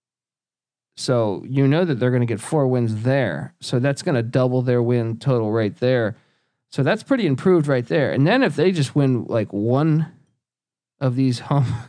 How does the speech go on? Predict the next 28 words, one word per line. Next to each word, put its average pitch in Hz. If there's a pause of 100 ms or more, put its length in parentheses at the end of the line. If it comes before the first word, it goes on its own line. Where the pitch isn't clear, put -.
(240)
<laughs> -
one 143
of 202
these 170
S 170
E 151
C 151
games, 120
maybe 147
it's 151
Missouri, 151 (920)
maybe 143
it's 131 (960)
Ole 139
Miss, 147 (160)
maybe 139
it's 131
Kentucky. 143 (200)
They, 113
they 127
get 127
all 147
of 127
those. 113
Maybe 135
it's 123
Mississippi 131
State. 131